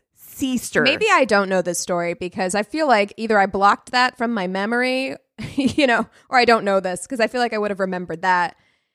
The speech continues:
Speaker 1: Maxwell starts, is really into Sheila. They start, like, a pretty heavy affair,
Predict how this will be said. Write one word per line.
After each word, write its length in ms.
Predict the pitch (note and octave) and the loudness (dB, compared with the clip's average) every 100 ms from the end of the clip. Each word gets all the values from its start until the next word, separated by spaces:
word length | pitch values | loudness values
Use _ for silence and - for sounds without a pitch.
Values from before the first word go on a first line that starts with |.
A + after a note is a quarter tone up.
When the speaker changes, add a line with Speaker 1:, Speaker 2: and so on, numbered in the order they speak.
| _ _ _ - | _ _ _ 0
Speaker 1:
Maxwell 680 | F#3+ B3+ - E3 A#2+ E3 G3 _ | 2 2 0 0 0 -4 -10 _
starts, 560 | - G3 E3 - - _ | 0 4 4 0 -20 _
is 260 | E3+ E3 E3 | -6 -6 -6
really 540 | E3 E3+ A#3 G3 E3+ | -6 -2 0 0 -2
into 220 | D3 C#3+ | -4 -6
Sheila. 320 | D#3+ D3+ C3+ C3+ | -8 -8 -8 -2
They 200 | G#3+ F4 | 0 0
start, 340 | - E3+ D#3 | 2 2 2
like, 220 | D3+ D3+ | -4 -6
a 80 | - | -8
pretty 400 | - - A3 F#3 | -14 -8 -4 -2
heavy 300 | F3 D3+ C#3+ | -2 -4 -4
affair, 500 | C#3+ - D#3+ F3+ D3 | -8 -2 -2 0 -2